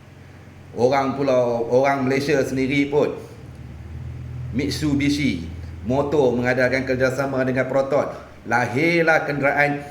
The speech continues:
kita, iaitu Proton Saga pada tahun sembilan belas lapan puluh lima. Walaupun Proton Saga digelar kereta tin melok, tak kisahlah. Namun orang Malaysia sudah pandai membuat kenderaan.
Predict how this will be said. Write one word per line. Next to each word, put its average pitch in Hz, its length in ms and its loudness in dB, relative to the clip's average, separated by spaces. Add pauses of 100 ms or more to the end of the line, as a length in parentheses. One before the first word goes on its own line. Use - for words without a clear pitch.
(260)
kita, - 560 0 (400)
iaitu 127 480 -2
Proton 135 800 0 (120)
Saga 131 880 0
pada 113 240 -2
tahun 117 260 -2
sembilan 113 220 -2
belas 107 260 -2
lapan 110 460 -4
puluh 127 180 0
lima. 127 320 -2 (540)
Walaupun 135 580 0
Proton 127 380 0
Saga 117 260 0
digelar 110 540 -2 (340)
kereta 110 460 -4
tin 104 240 -4
melok, 120 400 0 (400)
tak - 180 -6
kisahlah. 156 920 0
Namun 135 480 2
orang 120 320 2
Malaysia 113 320 -2
sudah 101 340 -6
pandai 110 640 0
membuat 92 460 -8 (560)
kenderaan. 87 640 -6